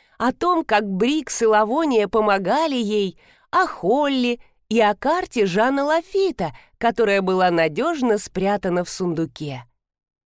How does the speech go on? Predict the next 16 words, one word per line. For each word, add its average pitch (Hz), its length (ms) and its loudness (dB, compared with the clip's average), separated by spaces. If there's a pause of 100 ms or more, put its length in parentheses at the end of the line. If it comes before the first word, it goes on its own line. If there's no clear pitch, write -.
(720)
Бабушка 359 520 -2
выслушала 262 680 -2
ее 370 340 0 (100)
и 302 100 -2
даже 202 400 0
глазом 240 540 0
не 247 80 0
моргнула. 254 640 0 (1200)
Только 196 360 2
когда 202 380 2
Вудини 202 440 0
сообщила, 208 720 -2
что - 260 -6
она 208 400 0 (480)
видит 175 480 -2
Холли 220 840 -2